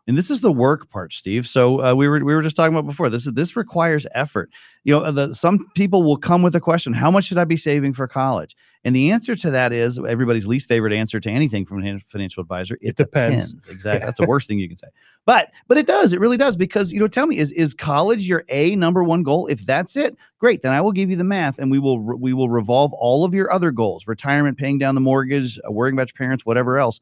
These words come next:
Speaker 1: Uh, we will r-, rotate all of those other goals around the college goal. If, on the other hand, you say, "You know what, it is most important for me to retire by this age and my spouse and, and whatever," and then we, we want, we want that to be our number one goal, that's fine.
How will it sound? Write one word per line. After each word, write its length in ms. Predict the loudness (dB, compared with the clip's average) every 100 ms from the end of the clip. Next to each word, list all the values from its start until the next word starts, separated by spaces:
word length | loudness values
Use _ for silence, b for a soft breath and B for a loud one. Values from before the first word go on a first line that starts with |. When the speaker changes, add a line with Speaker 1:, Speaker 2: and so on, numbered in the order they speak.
| B B B
Speaker 1:
Uh, 220 | 0 2 4
we 100 | 4
will 140 | 4
r-, 300 | 2 -2 -10
rotate 480 | 0 2 2 0 -2
all 240 | 2 2 4
of 100 | 4
those 180 | 4
other 200 | 4 2
goals 320 | 2 2 2 0
around 580 | -6 -4 -2 2 2 2
the 80 | 0
college 300 | -4 -4 -4
goal. 180 | -8 -10 b b 0
If, 180 | 2
on 140 | 4 4
the 100 | 6
other 160 | 6
hand, 320 | 4 4 2 2
you 140 | -2
say, 280 | 0 0 2
"You 140 | 2
know 140 | 2 4
what, 140 | 2
it 60 | 0
is 120 | 0
most 260 | 2 2
important 400 | 0 2 2 0
for 80 | -2
me 160 | 0 2
to 80 | 0
retire 400 | -2 0 0 2
by 160 | 0
this 240 | 0 -4 -2
age 240 | -2 -2
and 80 | -2
my 80 | -4
spouse 540 | -2 0 0 -2 -6
and, 260 | -6 -6 -4
and 100 | -2
whatever," 380 | 0 2 0 -4 -8
and 140 | -2 0
then 140 | 2
we, 80 | 0
we 180 | 0 2
want, 240 | 0 0
we 100 | 0
want 220 | 0 -2
that 240 | -2 -2 -4
to 80 |
be 100 | 0
our 80 | 2
number 200 | 2 0
one 160 | 0 -2
goal, 220 | -2 -2
that's 200 | 0 0
fine. 220 | -2 -4